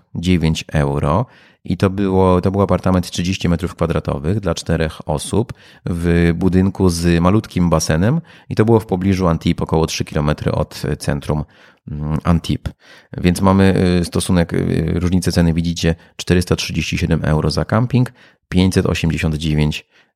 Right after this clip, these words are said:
euro za apartament. Apartament droższy, no i nie zapominajcie, że nie macie dostępu do całego parku wodnego, jaki,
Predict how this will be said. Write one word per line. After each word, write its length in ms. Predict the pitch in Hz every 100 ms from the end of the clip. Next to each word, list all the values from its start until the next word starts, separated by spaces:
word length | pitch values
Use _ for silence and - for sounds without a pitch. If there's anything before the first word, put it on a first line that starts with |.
| _
euro 380 | - 76 76 78
za 380 | 76 78 73 71 - _ -
apartament. 680 | 78 78 73 73 71 87 104
Apartament 540 | - 85 90 82 78
droższy, 520 | 80 101 - - 131
no 160 | 110 95
i 120 | 101
nie 100 | 95
zapominajcie, 540 | 95 87 80 80 80
że 100 | 87
nie 80 | 82
macie 220 | 80 80
dostępu 400 | 82 - - -
do 100 | 80
całego 380 | 78 78 80 80
parku 300 | 78 76 -
wodnego, 440 | 82 80 76 76 85
jaki, 360 | 76 - 82